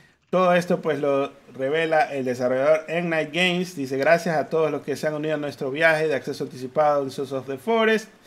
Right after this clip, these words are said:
Más de dos millones de copias en las primeras veinticuatro horas y estamos muy emocionados por lo que tenemos reservado para los jugadores en las próximas semanas". Dice que el juego ya entró en la lista de los veinte mejores juegos de todos los tiempos en la base de datos independiente en Steam.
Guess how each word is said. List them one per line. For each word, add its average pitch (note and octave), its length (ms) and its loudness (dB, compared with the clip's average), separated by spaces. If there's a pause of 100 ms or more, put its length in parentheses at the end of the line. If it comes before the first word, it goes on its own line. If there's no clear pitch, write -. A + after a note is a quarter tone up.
(400)
Más F3+ 280 4
de E3+ 60 4
dos E3+ 140 2
millones D#3+ 280 -2
de C3+ 60 -10
copias E3 440 -4
en C#3+ 80 -6
las A#2+ 100 -6
primeras D3 300 -4
veinticuatro C#3 440 -4
horas E3 180 0
y - 20 -4
estamos C3+ 320 -4
muy F3 160 0
emocionados F#3+ 880 0
por C#3 160 -6
lo B2+ 100 -4
que B2+ 100 -6
tenemos D3 280 -4
reservado C#3 400 -2
para C3 140 -4
los A#2+ 80 -4
jugadores C#3 360 -2
en B2+ 60 -6
las A2+ 80 -6
próximas B2+ 420 -6
semanas". A#2+ 480 -6 (760)
Dice D3 220 -6
que C#3+ 120 -2
el C3 60 -2
juego D#3+ 140 0
ya E3 140 2
entró E3+ 280 0
en E3+ 120 0
la C#3+ 80 4
lista F3 340 -2
de D#3 100 2
los B2+ 200 -2
veinte G3 300 2
mejores F3 500 -2
juegos F#3 720 2
de C3 140 -4
todos E3 280 0
los D3+ 140 -2
tiempos F#3 400 0
en C3+ 80 -4
la B2+ 60 -2
base C#3 180 0
de D3 80 0
datos C#3+ 160 -4
independiente C3+ 540 -6
en C#3 120 -6
Steam. G#3+ 440 -2